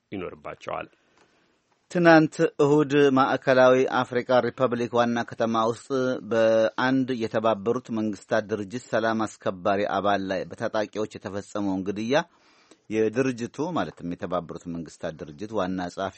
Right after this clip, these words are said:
Speaker 2: ባንኪሙን አወገዙ። የተባበሩት መንግስታት ድርጅት እንዳስታወቀው ግድያውን የፈጸመው ታጣቂ ወንጀለኛ ባንጉ ውስጥ እየተፈለገ ሲሆን በጥቃቱ ሌሎች ስምንት ሰዎች መቁሰላቸውም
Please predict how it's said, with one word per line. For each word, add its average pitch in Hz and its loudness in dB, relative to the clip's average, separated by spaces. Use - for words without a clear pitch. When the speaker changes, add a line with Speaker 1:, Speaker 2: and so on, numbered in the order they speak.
Speaker 2:
ባንኪሙን 98 -6
አወገዙ። 123 -2
የተባበሩት 151 2
መንግስታት 127 2
ድርጅት 107 -8
እንዳስታወቀው 101 -2
ግድያውን 120 0
የፈጸመው 107 -2
ታጣቂ 104 -2
ወንጀለኛ 101 -4
ባንጉ 107 -2
ውስጥ 120 -6
እየተፈለገ 101 -4
ሲሆን 143 -2
በጥቃቱ 143 0
ሌሎች 120 -4
ስምንት 120 -4
ሰዎች 90 -6
መቁሰላቸውም 87 -8